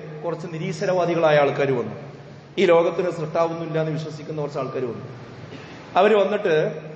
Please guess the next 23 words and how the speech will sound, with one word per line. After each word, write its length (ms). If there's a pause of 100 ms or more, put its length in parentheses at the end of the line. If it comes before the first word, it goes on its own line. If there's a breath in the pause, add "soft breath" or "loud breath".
(240)
ചോദിച്ചു, 520 (260)
"ഈ 100
പ്രപഞ്ചത്തിന് 560
സൃഷ്ടാവുണ്ടോ?" 580
എന്ന് 120
ചോദിച്ചു. 180
"എന്താ 140
അതിന് 180
തെളിവെന്ന്?" 320
ചോദിച്ചു. 280 (1000)
അപ്പൊ 120
അദ്ദേഹം 320
പറഞ്ഞു, 300 (640)
"ഒരു 100
അഞ്ച് 340
മിനിറ്റ് 340
നിങ്ങൾ 180
അവിടെ 140
വെയിറ്റ് 260
ചെയ്യ്, 180
ഞാൻ 400
ചെറിയ 180
തിരക്കിലാണ്, 680